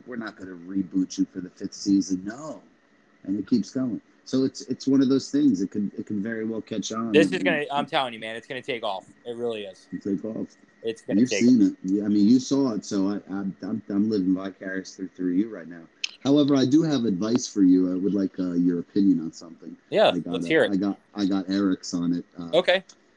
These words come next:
Speaker 1: so I'm basically on Sunday
Speaker 2: Yep.
Speaker 1: going to meet my, uh, hero. That's not Stone Cold Steve Austin.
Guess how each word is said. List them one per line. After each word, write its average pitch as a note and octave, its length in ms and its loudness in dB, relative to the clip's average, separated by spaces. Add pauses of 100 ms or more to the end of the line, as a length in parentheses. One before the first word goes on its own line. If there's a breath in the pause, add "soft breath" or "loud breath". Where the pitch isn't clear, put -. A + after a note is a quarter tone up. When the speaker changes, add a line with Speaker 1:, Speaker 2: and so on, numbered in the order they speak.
(240)
Speaker 1:
so - 140 0
I'm C#3 100 6
basically A2+ 680 4
on G2 220 2
Sunday F#2 600 0 (120)
Speaker 2:
Yep. F#2 80 -6
Speaker 1:
going F#2+ 320 4
to - 140 -2
meet F#2 420 6 (300)
my, F2 640 -2 (200)
uh, E2 40 -18 (320)
hero. F#2+ 600 0 (200)
That's - 240 -8
not F2+ 240 0
Stone F2+ 300 2
Cold E2+ 260 -6
Steve E2+ 280 2
Austin. E2+ 480 -10